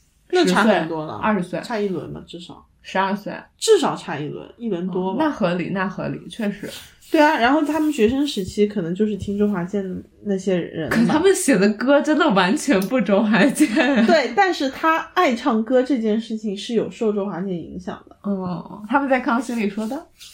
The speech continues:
Speaker 1: 对，而且我记得好像是阿信和，阿信和周华健和刘若英三个人上过一次康熙。
Speaker 2: 哦，我好像看过那一期。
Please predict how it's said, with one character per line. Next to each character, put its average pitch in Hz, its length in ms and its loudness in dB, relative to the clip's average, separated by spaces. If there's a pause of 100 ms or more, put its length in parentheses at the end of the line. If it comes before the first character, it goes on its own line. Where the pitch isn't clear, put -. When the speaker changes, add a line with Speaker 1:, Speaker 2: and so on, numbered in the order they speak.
(320)
Speaker 1:
对， 247 160 6
而 214 120 2
且 294 300 0
我 214 140 6
记 302 200 0
得 254 100 0
好 240 120 -4
像 190 180 -2
是 247 320 -4 (140)
阿 269 220 -2
信 285 380 -2
和， 190 720 -4 (920)
阿 302 220 4
信 320 380 0
和 208 160 0
周 247 220 4
华 220 180 2
健 220 300 -2
和 180 460 -4
刘 180 260 4
若 262 180 2
英 226 300 0
三 226 220 -2
个 226 100 -6
人 156 100 -8
上 190 220 -6
过 165 80 -8
一 156 60 -10
次 147 140 -18
康 180 200 -16
熙。 - 300 -16 (440)
Speaker 2:
哦， 339 220 6
我 247 140 2
好 381 120 2
像 240 140 2
看 311 260 0
过 294 120 2
那 196 160 4
一 180 40 0
期。 180 240 -6